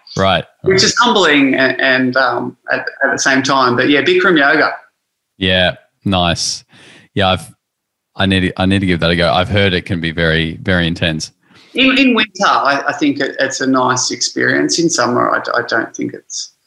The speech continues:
Speaker 1: Yeah.
Speaker 2: nice.
Speaker 1: Yeah.
Speaker 2: But again,
Speaker 1: Yeah, nice.
Speaker 2: it, it's a stressor on the body, right? It's, it's, yeah, you don't, it's not, if you're already stressed,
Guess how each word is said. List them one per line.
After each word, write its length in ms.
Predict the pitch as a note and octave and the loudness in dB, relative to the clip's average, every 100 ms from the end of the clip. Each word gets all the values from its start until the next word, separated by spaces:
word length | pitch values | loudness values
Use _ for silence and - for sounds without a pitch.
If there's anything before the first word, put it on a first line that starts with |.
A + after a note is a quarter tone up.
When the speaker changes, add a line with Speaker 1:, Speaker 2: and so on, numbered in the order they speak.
| _ _ | _ _
Speaker 1:
Yeah. 340 | G2 E2 D#2 - - G#2+ A2+ _ _ | -2 -2 -2 -6 -14 -12 -12 _ _
Speaker 2:
nice. 500 | B2+ B2 - - - - | -8 -6 -4 -6 -8 -12
Speaker 1:
Yeah. 60 | _ _ _ _ - - | _ _ _ _ -20 -4
Speaker 2:
But 120 | D#3 | 0
again, 260 | D3 G3+ F3+ | 2 2 2
Speaker 1:
Yeah, 80 | |
nice. 100 | D#3 | 0
Speaker 2:
it, 100 | - - | -6 -4
it's 240 | F3+ F#3 | -2 0
a 60 | - | 0
stressor 640 | - - - C#3 - D3 C#3 | 0 0 0 0 0 0 2
on 120 | C3 | 0
the 60 | B2 | 0
body, 340 | D3+ F#3 B2 | -2 0 -2
right? 420 | G2 G#2+ E3+ F3+ - | -2 0 0 -2 -4
It's, 500 | C#3+ - - - - _ _ _ - | -6 -4 -4 -6 -12 _ _ _ -4
it's, 600 | C3+ C3 - - - - | -2 -2 -2 -2 0 -2
yeah, 300 | D3 D3 C3 | 0 0 2
you 240 | A#2+ C#3 D3 | 2 2 2
don't, 400 | D3 C#3 - - | 2 0 -2 -6
it's 220 | C#3+ - | -4 -2
not, 220 | D#3+ D#3 D3+ | 0 0 -2
if 160 | C3+ | 0
you're 260 | F#3 F#3+ D#3+ | 0 2 2
already 300 | D3+ D3 C3 | 2 2 2
stressed, 880 | - - D3+ A#2+ B2 - - - | 0 2 2 2 0 -2 -4 -8